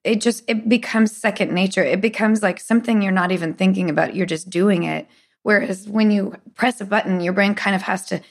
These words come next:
hit that signal, press a button. And so it's, it's really not noticeable in any way. And I'm definitely somewhat exaggerating, but the difference between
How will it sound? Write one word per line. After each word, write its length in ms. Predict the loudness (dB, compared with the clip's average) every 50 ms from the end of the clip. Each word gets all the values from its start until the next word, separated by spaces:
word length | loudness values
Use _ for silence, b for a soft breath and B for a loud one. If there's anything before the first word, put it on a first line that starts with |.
| b b b b
hit 220 | -2 -2 0 0
that 160 | -2 -4 -4
signal, 380 | -4 -2 0 2 2 2 2 0
press 340 | -2 -2 -2 -2 -2 -4 -10
a 20 |
button. 440 | -4 -2 -2 -2 -2 -4 -6 -6 b b b b b b b
And 120 | -8 -4
so 140 | -2 0 0
it's, 420 | 0 0 -2 -2 -4 -10 -16 -18 _ _ _ _ _ _ _ _
it's 280 | 0 0 0 0 -6 -8 -4
really 400 | -2 0 2 2 2 2 4 4
not 460 | 4 4 4 4 2 2 0 -2 -6 _ _
noticeable 680 | -2 0 2 4 4 2 2 0 0 -2 0 2 2 2
in 100 | 2 2
any 240 | 2 2 2 2 2
way. 280 | 2 2 2 2 2 2
And 120 | 2 2
I'm 220 | 2 2 2 0 0
definitely 640 | 0 0 0 2 2 2 2 2 0 0 0 0 -2
somewhat 840 | -4 -6 -12 -16 -14 -14 -14 -6 -2 0 2 2 2 2 0 -2 -4
exaggerating, 680 | -6 -8 -4 -2 -2 -2 0 0 0 0 0 0 0 0
but 140 | -2 0
the 100 | 0 0
difference 480 | 0 2 2 2 2 0 -2 -2 -2 -4
between 640 | -2 -2 -2 -2 -2 -2 -2 -2 0 -2 -4 -6